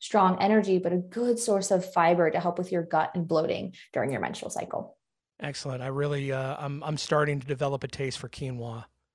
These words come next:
Speaker 1: Ah.
Speaker 2: as, as of late. I, I like having that option. <laughs>
Speaker 1: That's awesome. <laughs> It's a great source of protein too.
Speaker 2: Excellent, uh, tip so far. We're gonna go on to the third tip, uh, for players that are on their menstrual cycle.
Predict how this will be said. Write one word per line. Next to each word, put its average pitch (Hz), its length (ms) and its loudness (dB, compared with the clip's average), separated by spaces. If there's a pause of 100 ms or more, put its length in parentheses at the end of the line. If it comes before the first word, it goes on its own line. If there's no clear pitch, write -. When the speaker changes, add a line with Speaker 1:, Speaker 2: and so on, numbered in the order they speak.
Speaker 1:
Ah. 208 280 0
Speaker 2:
as, 131 120 -6
as 143 280 -2
of 127 120 -6
late. 123 240 -4
I, 123 100 -4
I 135 180 -6
like 131 240 -2
having 123 340 -4
that 120 160 -8
option. 120 420 -10 (260)
<laughs> - 260 -20
Speaker 1:
That's 185 200 -6
awesome. 175 340 2
<laughs> - 20 8
It's - 640 8
a 349 80 10
great 262 260 8
source 320 180 8
of 269 140 2
protein 196 400 2
too. 180 300 -8 (640)
Speaker 2:
Excellent, 190 600 -2
uh, 147 280 -4
tip - 260 -2
so 156 220 0
far. 175 500 2
We're 160 100 -6
gonna 156 160 -2
go 151 160 0
on 156 200 2
to 156 100 -4
the 135 100 -10
third 160 420 0
tip, - 380 -2
uh, 139 300 -2
for 139 460 -6
players 151 640 -2
that 135 160 -4
are 135 120 -10
on 139 200 -2
their 143 120 -4
menstrual 139 460 -6
cycle. 143 640 -4